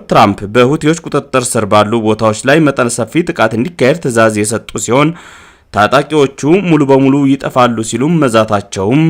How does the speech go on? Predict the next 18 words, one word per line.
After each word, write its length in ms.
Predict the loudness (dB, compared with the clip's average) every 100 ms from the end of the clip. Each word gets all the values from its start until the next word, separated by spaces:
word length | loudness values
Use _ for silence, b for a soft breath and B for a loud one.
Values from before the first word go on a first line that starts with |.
| 2 0
ይታወሳል። 760 | -4 -2 -2 -2 -2 0 0 -2 -8 -10 b b 0
ከአውሮፕላ-፣ 720 | 0 4 4 4 2 2 2 0
ከአውሮፓውያኑ 880 | -2 2 2 4 4 4 4 4 4 4
ሁለት 240 | 2 0
ሺህ 120 | 0
ሃያ 100 | 0
ሦስት 220 | 0 -6 -4
ጀምሮ 260 | -2 2 0
ሁቲዎች 480 | 2 0 2 0 0 -10 B B B
በተለይ 300 | 2 4 2
በቀይ 400 | 4 2 2 0 0
ባህር 300 | 0 0 0
በኤደን፣ 580 | 2 2 2 0 0 0 -2 -8
እ፣ 140 | -4 0 0
ባህረ 240 | 0 0 0
ሰላጤ 440 | -2 -2 -2 0 -4
ላይ 180 | 0 0 -2 -8 B B B
ሚሳኤልና 500 | 0 2 2 2